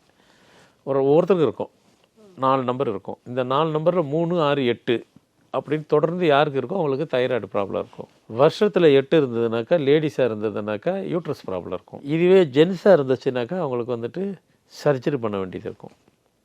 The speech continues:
தேதியில எட்டு இருந்துச்சுனாக்கா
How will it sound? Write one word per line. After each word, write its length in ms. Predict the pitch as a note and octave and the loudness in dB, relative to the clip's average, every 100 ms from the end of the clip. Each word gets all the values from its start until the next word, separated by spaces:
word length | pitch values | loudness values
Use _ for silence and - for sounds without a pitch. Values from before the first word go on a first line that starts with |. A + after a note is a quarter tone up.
| _ _ _ _ _ _ _ _ _ _ - | _ _ _ _ _ _ _ _ _ _ -2
தேதியில 560 | E3 G#3 A3 G#3 F3+ C3+ | 4 6 8 6 4 4
எட்டு 360 | D3+ - F#3+ | 2 6 4
இருந்துச்சுனாக்கா 800 | D3 A#2 - A#2 A2 G#2 D3+ E3+ | 4 0 -6 -2 -2 -2 -4 -6